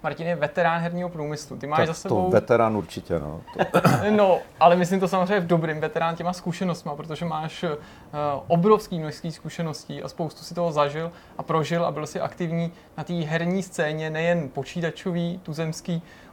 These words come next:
Speaker 1: už od začátku devadesátých let. A já musím prozradit našim divákům, že my jsme se tady s tebou na začátku vlastně radili, co budeme probírat a o čem si chceš s náma povídat, protože toho máš za sebou právě tak moc. Ale ty jsi nám dovolil vyspovídat tě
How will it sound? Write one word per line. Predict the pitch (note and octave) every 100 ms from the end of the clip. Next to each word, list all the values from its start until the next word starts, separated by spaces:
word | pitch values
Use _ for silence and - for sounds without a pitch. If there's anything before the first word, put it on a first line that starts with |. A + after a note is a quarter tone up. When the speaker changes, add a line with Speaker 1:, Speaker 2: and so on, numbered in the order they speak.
| -
Speaker 1:
už | E3+ -
od | - D3+
začátku | E3+ F3+ D#3+ -
devadesátých | E3 D#3+ D#3 - E3 E3+ E3 D#3+
let. | C3 - -
A | C#3
já | D3+ D3+
musím | D#3 D3+ G3+
prozradit | F3+ D#3 D#3 D#3+
našim | D#3 F#3+
divákům, | D3 D3 D3 D#3+ D#3+ - - -
že |
my | D#3
jsme | E3
se | F3
tady | E3+ E3
s |
tebou | - F3 F3+ F3 - - -
na | D#3
začátku | D3+ F3 E3 -
vlastně | E3 - F#3+
radili, | D#3+ D3+ D3+ D3 -
co | - -
budeme | D#3+ E3 E3+ E3+ E3+ E3+
probírat | D3+ D#3+ D#3+ D3+ D#3
a | D#3 -
o | D#3+
čem | - E3+ E3 - - -
si | F3+
chceš | E3+ F3 -
s |
náma | F3 E3 F3
povídat, | F3 D3+ D3+ C#3+ C#3+
protože | D3+ D#3 D#3
toho | E3+ F3
máš | E3+
za | E3
sebou | D3+ F3+ F3+ F3+
právě | - D#3 D#3+ E3+
tak | F3+ F3
moc. | D3 D3 - - -
Ale | C3+ C#3+ D3
ty | F3
jsi | E3+
nám | F#3 F3+ D#3+ B2+
dovolil | D3+ E3+ F#3+ A#3 B3+ - - -
vyspovídat | D#3 - F#3+ F#3+ F#3
tě | F#3 G3 F3+